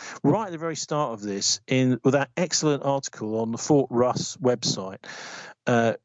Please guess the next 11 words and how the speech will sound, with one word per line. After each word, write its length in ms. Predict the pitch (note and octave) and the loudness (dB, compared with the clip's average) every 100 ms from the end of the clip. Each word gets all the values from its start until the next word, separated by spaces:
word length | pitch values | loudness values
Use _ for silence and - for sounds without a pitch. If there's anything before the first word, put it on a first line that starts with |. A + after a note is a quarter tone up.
| _ | _
whi-, 240 | - C3+ - _ | 4 4 4 _
which 520 | C3+ B2 - - - - | 2 2 2 0 -2 0
Robert 300 | D3 C3+ - | -2 -2 -8
Kennedy 580 | - E3 C#3+ A2+ G#2 G#2 | -4 -2 -2 -2 -4 -4
wrote 340 | A2 G2+ F#2+ G2+ | 0 0 0 -6
about, 340 | - G#2+ B2 B2 | -6 -2 0 0
was 140 | B2+ | -2
it, 120 | - - | -2 -2
I 80 | B2 | -2
think 220 | F3 | -2
the, 80 | B2+ | -4